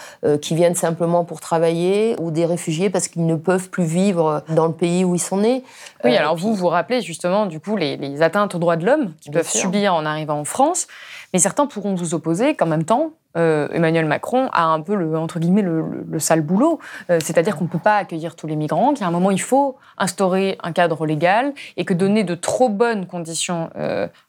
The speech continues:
Speaker 2: aux, aux migrants, ce serait une manière de faire un peu un appel aux autres
Speaker 1: Ouais,
Speaker 2: migrants
Speaker 1: alors
Speaker 2: à
Speaker 1: c'est le
Speaker 2: venir. C'est
Speaker 1: fameux
Speaker 2: ça.
Speaker 1: appel d'air, euh,
Speaker 2: Voilà,
Speaker 1: dont on
Speaker 2: c'est,
Speaker 1: nous parle
Speaker 2: non, mais c'est un
Speaker 1: depuis
Speaker 2: discours
Speaker 1: des
Speaker 2: qui est beaucoup
Speaker 1: Non, mais
Speaker 2: utilisé.
Speaker 1: tout à fait, dont on nous parle depuis des décennies, mais je veux dire, et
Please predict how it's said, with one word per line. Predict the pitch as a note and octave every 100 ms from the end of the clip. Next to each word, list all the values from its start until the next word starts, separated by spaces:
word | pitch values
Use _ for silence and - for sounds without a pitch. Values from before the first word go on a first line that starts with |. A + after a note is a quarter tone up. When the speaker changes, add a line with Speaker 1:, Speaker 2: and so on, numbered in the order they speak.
| _
Speaker 2:
aux, | - D#3
aux | - - F3+
migrants, | F3 E3+ F3+ A3+ C4
ce | -
serait | E3+ -
une | G#3
manière | F3+ F3 A3+
de | F3+
faire | E3 G3
un | D#3+
peu | D3+
un | G#3 E3
appel | E3 F#3 G#3 F3+ - -
aux | D#3+ D#3+
autres | F3+ E3
Speaker 1:
Ouais, | E3
Speaker 2:
migrants | D#3+ D#3 F#3
Speaker 1:
alors |
Speaker 2:
à | E3
Speaker 1:
c'est |
le | E3
Speaker 2:
venir. | C#3+
C'est | E3+ A3
Speaker 1:
fameux | G3
Speaker 2:
ça. | F#3+ A3+
Speaker 1:
appel | F3+ F#3 F3
d'air, | D#3+ E3+ G3 F#3
euh, | E3+
Speaker 2:
Voilà, | G#3 E3+
Speaker 1:
dont | F#2+
on | -
Speaker 2:
c'est, | E3
Speaker 1:
nous |
parle | D#3+ C4
Speaker 2:
non, |
mais | D4+
c'est | D4
un |
Speaker 1:
depuis | D#4 D4
Speaker 2:
discours | F4
Speaker 1:
des | -
Speaker 2:
qui |
est | C4
beaucoup | B3+ C4 B3+
Speaker 1:
Non, | C4
mais | D4+
Speaker 2:
utilisé. | G#3 F3
Speaker 1:
tout | E3
à | E3
fait, | - D#4+ D#3
dont | C#3+ D3+ E3
on |
nous | E3
parle | D#3+ E3+
depuis | D#3+ D#3
des | D3+ D#3
décennies, | D3 D3+ A3 B3
mais | A#3+ E3 - - -
je | -
veux | E3
dire, | A3 F#3 -
et | - F3+ F3